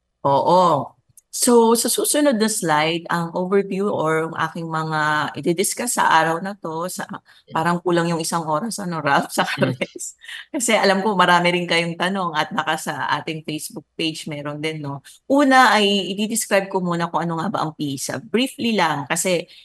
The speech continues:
Speaker 1: hindi kakayanin ng isang oras. Pangalawa, ano nga ba ang proficiency level ng ating mga Filipino students in explaining scientific phenomena? At, at ang pangatlo, what students can do at different science proficiency level. Kasi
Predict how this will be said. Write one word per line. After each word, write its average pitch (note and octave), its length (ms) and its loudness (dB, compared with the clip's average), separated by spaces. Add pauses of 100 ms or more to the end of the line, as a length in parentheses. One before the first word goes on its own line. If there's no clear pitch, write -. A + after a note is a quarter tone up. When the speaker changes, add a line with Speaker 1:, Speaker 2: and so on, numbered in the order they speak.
(120)
Speaker 1:
hindi G3 160 2
kakayanin D3+ 560 -2
ng C3 80 -12
isang C#3 320 -6
oras. B2+ 640 -4 (240)
Pangalawa, A3 640 6
ano A#3+ 240 2
nga A3+ 160 2
ba F#3+ 240 4
ang G3 80 -4
proficiency G3+ 640 -6
level E3 400 -2
ng E3 240 -6
ating F3 320 -4
mga G3 220 -2 (340)
Filipino G3 480 -6
students D3+ 800 -6
in E3+ 80 -4
explaining E3 480 -6
scientific D3+ 800 -6
phenomena? C#3 720 -8 (500)
At, E3 160 -2 (160)
at F3 160 -4
ang F3+ 160 0
pangatlo, G3 720 4
what F#3+ 160 2
students G3 480 0
can G#3 240 -4
do E3+ 80 0
at E3+ 160 -2
different F3 400 -2
science D#3 400 -2
proficiency D3+ 640 -8
level. B2+ 400 -6
Kasi E3 240 -2